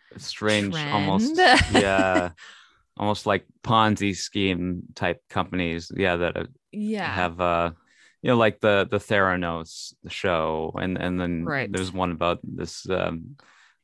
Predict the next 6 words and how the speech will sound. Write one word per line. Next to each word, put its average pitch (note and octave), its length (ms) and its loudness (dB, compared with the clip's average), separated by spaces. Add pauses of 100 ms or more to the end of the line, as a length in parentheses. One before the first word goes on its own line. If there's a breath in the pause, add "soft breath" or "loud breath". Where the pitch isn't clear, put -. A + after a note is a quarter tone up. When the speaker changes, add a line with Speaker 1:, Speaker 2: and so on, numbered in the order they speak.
Speaker 1:
s-, - 260 -14
uh, F2+ 200 0
socialite F#2 880 0 (220)
in F2+ 200 -2
New F2+ 80 0
York, F2+ 520 0